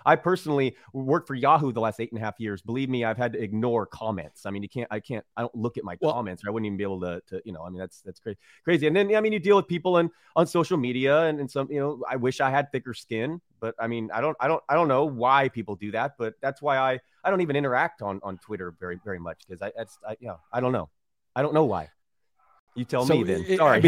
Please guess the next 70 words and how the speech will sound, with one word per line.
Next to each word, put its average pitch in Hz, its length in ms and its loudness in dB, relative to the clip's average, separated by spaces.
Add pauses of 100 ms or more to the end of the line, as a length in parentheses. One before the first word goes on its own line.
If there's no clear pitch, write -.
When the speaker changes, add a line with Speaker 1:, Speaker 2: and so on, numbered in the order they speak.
Speaker 1:
didn't 143 80 2
realize 143 180 2
it 151 40 -2
was 131 100 -4
you. 127 420 0
Okay, 127 80 0
Speaker 2:
well, 202 180 12
Speaker 1:
all 92 100 -6
right. 92 120 -4 (260)
Speaker 2:
I, - 120 0 (100)
I'm 294 100 6
even 233 200 4
saying 208 240 4
what 170 120 4
he 160 60 -2
said 190 240 2
has 151 200 2
an 147 60 -2
element 135 240 0
of 117 80 -10
truth - 260 -2
in 120 80 -6
it, 101 140 -14
'cause 117 140 -10
it 107 100 -12
Speaker 1:
Yeah. 165 160 4
Speaker 2:
does. - 140 -10 (360)
But 165 360 6
what 175 140 0
I'm 202 120 -2
saying 202 220 0
is, 156 200 -2 (420)
Speaker 1:
Yeah, 104 220 -8
Speaker 2:
if - 100 -6
it 123 60 -8
Speaker 1:
I, - 60 -6
Speaker 2:
were 240 140 2
Speaker 1:
yeah, 196 60 -2
Speaker 2:
a - 40 -8
Speaker 1:
I - 40 -8
Speaker 2:
paid 254 320 2
Speaker 1:
agree. 190 120 4
Speaker 2:
podcast 156 480 0
or 156 60 4
a 135 40 0
paid 170 220 2
product, 139 260 2
and 151 100 0
I 165 80 0
agree 180 220 0
with 156 140 -2
your, 139 280 -2
your 143 180 -12
free 170 260 -4
Yahoo 147 280 0
columns, 117 400 -4
like, 107 120 -10
why 120 160 -2
would 143 160 -4
someone 135 200 -4
say 131 120 -6
something 127 280 -8
negative 120 260 -6
about 113 160 -6
your 117 100 -16
column? 160 400 0 (300)
They 226 80 4
might 185 260 6
disagree 165 580 6
with, 143 160 2